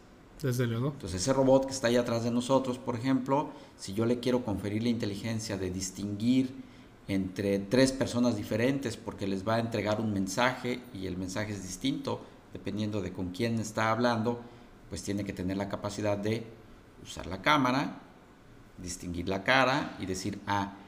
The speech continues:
Speaker 2: es la persona A, por lo tanto el mensaje que le tengo que dar es este. No, es la persona B, por lo tanto el mensaje es este otro".
Speaker 1: Claro.
Speaker 2: Entonces, todo eso implica programación, todo eso implica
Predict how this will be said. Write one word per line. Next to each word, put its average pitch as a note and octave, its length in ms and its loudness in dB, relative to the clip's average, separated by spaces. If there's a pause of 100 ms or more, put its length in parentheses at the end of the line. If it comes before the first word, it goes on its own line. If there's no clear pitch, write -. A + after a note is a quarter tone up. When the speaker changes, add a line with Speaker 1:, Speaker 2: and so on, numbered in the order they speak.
(160)
Speaker 2:
es F#2+ 160 -4
la G2+ 160 0
persona G#2 680 -2 (600)
A, - 400 0
por A2 120 -2
lo F#2+ 100 0
tanto A2 280 0
el G#2 60 0
mensaje G#2 440 -2
que - 100 -8
le F2 100 -4
tengo G2+ 260 -4
que F#2+ 80 -4
dar G#2+ 220 0
es F#2+ 320 -6
este. - 260 -8 (240)
No, G2+ 280 -2 (440)
es G#2 100 -2
la A2 140 -2
persona G#2 320 -2
B, A2 260 2 (180)
por F#2 100 -10
lo F#2 60 -12
tanto F#2+ 180 -4
el F#2 60 -4
mensaje F2+ 280 -4
es F#2+ 60 -6
este G2 240 -2
otro". G#2 340 2 (460)
Speaker 1:
Claro. A#2+ 240 6
Speaker 2:
Entonces, A#2+ 220 -4 (120)
todo D#3 280 4
eso D#3+ 220 0
implica D3 460 -2
programación, G2+ 800 -2
todo B2+ 160 -2
eso B2+ 140 -6
implica A#2+ 600 -2